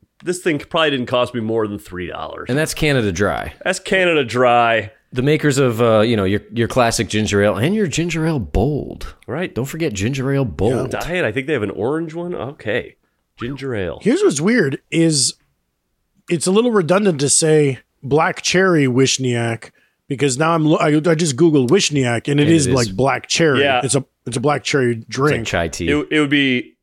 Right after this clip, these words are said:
Speaker 1: I think if, if they just put Wishniak on this, people would be like, "I have no idea what that is." But black cherry, I've heard of before.
Speaker 3: Well, then it's like, if you're gonna say black cherry, just lose the Wishniak. Just say black cherry. It's
Speaker 1: Black
Speaker 3: Canada
Speaker 1: cherry
Speaker 3: Dry.
Speaker 1: drink.
Speaker 3: <laughs> Black cherry.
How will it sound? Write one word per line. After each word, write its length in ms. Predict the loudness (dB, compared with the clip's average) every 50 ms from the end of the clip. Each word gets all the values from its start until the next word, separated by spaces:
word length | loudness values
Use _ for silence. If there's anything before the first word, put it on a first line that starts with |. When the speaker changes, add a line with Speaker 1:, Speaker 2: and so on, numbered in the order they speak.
| _ _
Speaker 1:
I 80 | -4 -2
think 180 | 0 0 -2 -2
if, 80 | -4 -10 _ _
if 120 | -10 -4 -4
they 80 | -4
just 240 | -4 -4 -6 -8 -6
put 140 | -6 -6 -6
Wishniak 760 | -4 -4 -4 -4 -4 -4 -6 -4 -4 -2 -2 -4 -4 -6 -6
on 100 | -6 -6
this, 140 | -6 -8 -8
people 220 | -10 -12 -10 -10 -10
would 60 | -8
be 60 | -8
like, 140 | -8 -8 -8
"I 160 | -6 -6 -4 -4
have 160 | -4 -6 -6
no 320 | -6 -2 0 2 2 2 2
idea 300 | 0 -2 -4 -6 -8 -8
what 100 | -8 -10
that 160 | -10 -10 -10 -10
is." 260 | -10 -12 -14 -18 _ _ _ _ _ _ _ _ _ _ _ _ _ _
But 120 | -18 -10 -4
black 220 | 0 0 0 0 0
cherry, 300 | 0 0 0 0 0 -2
I've 100 | -2 -4
heard 140 | -4 -6 -6
of 120 | -6 -10 -12
before. 200 | -14 -14 -4 0
Speaker 3:
Well, 100 | 0 2 4
then 240 | 2 2 2 2 0
it's 140 | 0 0 2 2
like, 220 | 2 2 2 0
if 80 | 0 2
you're 80 | 2 2
gonna 200 | 2 2 2 2
say 140 | 2 2 2
black 280 | 2 2 0 0 0 2
cherry, 220 | 2 2 2 2
just 200 | 0 -2 -4 -2
lose 300 | 0 2 2 2 2 0
the 60 | 0
Wishniak. 460 | 2 2 2 2 0 -2 -2 -2 -2 -2
Just 140 | -2 0 0
say 120 | 0 0 0
black 320 | 0 0 0 0 0 0
cherry. 160 | 0 0 0 0
It's 160 | -2 0 0
Speaker 1:
Black 140 | 0 2 2
Speaker 3:
Canada 180 | 2 2 2 2
Speaker 1:
cherry 260 | 2 2 2 2 0
Speaker 3:
Dry. 60 | 0
Speaker 1:
drink. 220 | 2 2 2 2 0
Speaker 3:
<laughs> 20 |
Black 160 | -4 -6 -8
cherry. 300 | -10 -8 -6 -4 -6 -6